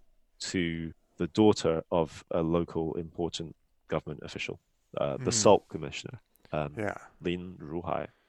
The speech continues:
Speaker 1: This daughter is, uh, is Lin Daiyu, who, she is the, uh, the,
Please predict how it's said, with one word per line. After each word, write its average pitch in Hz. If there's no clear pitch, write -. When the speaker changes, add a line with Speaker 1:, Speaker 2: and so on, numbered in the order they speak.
Speaker 1:
This 120
daughter 117
is, 95
uh, 90
is 90
Lin 85
Daiyu, 87
who, 85
she 95
is 85
the, 78
uh, 76
the, -